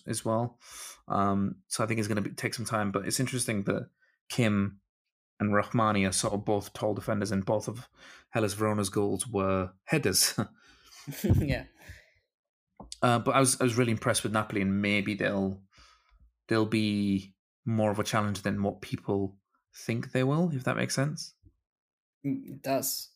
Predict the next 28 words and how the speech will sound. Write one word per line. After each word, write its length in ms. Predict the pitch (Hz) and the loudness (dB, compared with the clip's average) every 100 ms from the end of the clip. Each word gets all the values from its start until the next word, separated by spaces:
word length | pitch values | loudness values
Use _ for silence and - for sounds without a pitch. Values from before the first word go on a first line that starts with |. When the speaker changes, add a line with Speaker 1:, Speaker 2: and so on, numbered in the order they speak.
| - | -16
Speaker 2:
Um, 680 | 110 120 123 123 - 120 - - _ | -10 -8 -8 -8 -8 -10 -12 -18 _
and 380 | 135 127 123 120 - - | -6 -6 -6 -10 -10 -6
I 180 | 123 127 | -4 -4
just 420 | 135 123 - - | -4 -6 -6 -6
want 240 | 127 117 | -6 -6
to 100 | 120 | -8
say 360 | - - 127 120 123 | -8 -4 -4 -4 -6
that 260 | 117 113 | -8 -10
during 300 | - 123 117 | -6 -4 -4
our 160 | 117 120 | -2 -4
spaces 580 | 123 - 143 151 151 123 | -4 -2 0 0 -4 -6
this 240 | - - | -6 -6
week, 340 | 113 120 120 - | -6 -8 -10 -12
uh, 280 | 143 - - | -10 -8 -8
maybe 640 | 117 117 123 123 113 113 101 | -6 -6 -6 -6 -8 -8 -8
everybody 260 | 117 139 | 0 4
Speaker 1:
Hey, 600 | 202 240 247 240 202 135 | 6 6 4 6 6 6
Speaker 2:
can 80 | 139 | 6
Speaker 1:
anybody 260 | 180 214 202 | 4 4 2
tune 220 | 196 202 | 4 4
into 180 | 208 202 | 4 4
that? 320 | 208 226 - | 4 2 0
The 80 | 139 | 2
spaces, 540 | - 160 175 185 151 | 2 2 2 2 2
baby. 320 | 120 120 117 131 | 2 4 4 4
Whoop, 260 | 302 370 370 | 4 2 4
whoop. 300 | 359 415 - | 2 0 -6
Speaker 2:
Yeah, 480 | 139 143 175 165 | -8 -2 2 2